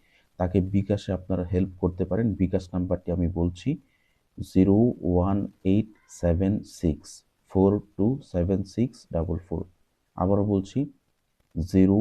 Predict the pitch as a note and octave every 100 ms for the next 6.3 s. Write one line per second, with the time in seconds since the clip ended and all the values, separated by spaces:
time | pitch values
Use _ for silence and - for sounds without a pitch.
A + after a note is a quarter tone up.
0 | A#2 - F2 F2+ G2 G#2+ - _ F2+ G2
1 | - _ - - E2+ F#2+ F#2 F#2+ - F#2+
2 | F#2+ - - _ _ F2+ F2+ F#2+ F2+ -
3 | F#2+ G#2+ - _ E2+ F2 F2 F2+ G2+ -
4 | - E2 F2 F2 E2+ F2 _ _ _ _
5 | G#2+ G#2+ A2 G2+ F#2+ F#2+ F#2+ F2+ F#2 F#2
6 | G2 G2